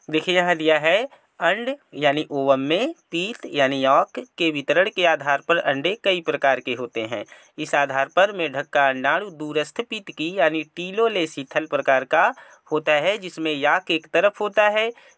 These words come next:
जिसे वर्धी गोलार्ध यानी वेजिटे-, अ, वेजिटल हेमीस्फीयर कहते हैं, तथा दूसरी तरफ जंतु गोलार्ध यानी एनिमल हेमीस्फीयर होता है। मेढक का अंडाणु याक की मात्रा के आधार पर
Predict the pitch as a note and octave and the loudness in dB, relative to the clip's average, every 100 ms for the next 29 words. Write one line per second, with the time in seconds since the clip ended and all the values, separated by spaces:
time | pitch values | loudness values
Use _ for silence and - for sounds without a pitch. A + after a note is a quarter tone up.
0 | - D#3+ F3+ D#3 D#3+ D#3+ F3+ A#3 F#3+ D#3 | -8 -4 0 4 4 2 -4 -4 0 2
1 | D3 F#3+ G#3+ E3 D3+ D#3+ D3+ C3 C#3 C#3 | 2 0 -4 -2 0 -2 -6 -8 -8 -4
2 | C#3 C#3 C3+ C3+ _ - D3 C#3 C3+ C3+ | -2 -2 -4 -8 _ -4 2 4 4 2
3 | C#3+ C3+ C3+ - G#3 G3 D3+ D3+ G3+ A#3+ | -2 -2 -2 2 2 2 0 0 0 -6
4 | - - D3+ D3+ C3 B2+ B2+ B2+ F#3+ D4+ | -8 -2 0 2 0 0 -2 -2 -2 -2
5 | _ - - _ - A#3 A#3+ G#3 F#3+ A3 | _ -20 -20 _ -2 2 0 -2 -8 -8
6 | G#3+ D#3+ D#3+ A3 E3 D#3+ F#3 A3 G3+ E3 | 0 4 4 4 0 -4 -4 -6 -2 2
7 | C#3+ D#3+ F#3 F#3 D#3+ E3 D#3+ D3 D3+ F#3+ | 2 2 -2 -2 -2 -4 -6 -6 -2 -2
8 | G#3+ D#3+ D3+ D3+ C3+ - C#3+ F#3 A#3+ F#3 | -2 -6 -6 -6 -10 -8 2 2 2 -2
9 | D3+ B2+ A2+ A2 - - - C3+ C3+ C#3+ | 0 0 0 -10 -16 -20 -4 -2 -2 0
10 | C#3 C3+ C3+ D3 G3 G3+ C#3+ C#3+ _ G#3+ | 0 0 2 0 0 -2 0 0 _ -8
11 | G#3+ F3+ - D#3+ D3 D3 C#3+ B2 B2+ C3 | 0 0 2 -2 2 2 2 0 -2 2
12 | C3+ G3 | 4 4